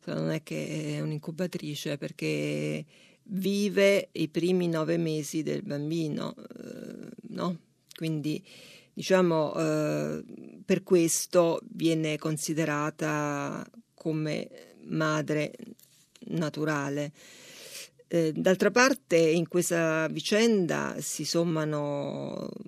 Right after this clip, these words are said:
moltissime cose, compreso il fatto che mentre la mamma che ha avuto, appunto, ha portato avanti la gravidanza,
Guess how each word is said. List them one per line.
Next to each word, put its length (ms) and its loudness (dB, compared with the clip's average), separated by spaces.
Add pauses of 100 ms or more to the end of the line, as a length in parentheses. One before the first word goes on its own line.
(120)
moltissime 800 -2
cose, 720 -6 (500)
compreso 460 4
il 80 4
fatto 400 2
che 100 -4
mentre 800 2
la 160 2
mamma 840 0 (140)
che 260 -2
ha 720 -2 (380)
avuto, 600 -4
appunto, 540 -6 (520)
ha 120 -10
portato 300 -4
avanti 280 0
la 100 -4
gravidanza, 920 -2